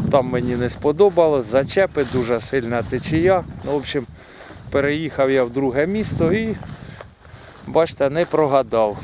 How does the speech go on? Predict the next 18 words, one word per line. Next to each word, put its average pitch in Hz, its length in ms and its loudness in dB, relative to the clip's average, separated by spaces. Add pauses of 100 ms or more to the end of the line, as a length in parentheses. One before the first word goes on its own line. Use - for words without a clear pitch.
(200)
Спіймав 135 520 0 (500)
три 127 220 -2
лящика 170 560 -2
і 117 120 -2
кілька 127 360 -4
пліточок, 101 680 -6
три 127 160 -4
пліточки. - 560 -10 (1080)
Тобто 190 420 0 (120)
почала 127 560 4
рибка 110 400 -4
знову 120 360 -4
клювати, 185 480 2 (200)
то 147 120 0
вона, 127 400 -2
мабуть, 117 400 -4
не 127 140 -2
рестилася, 165 760 2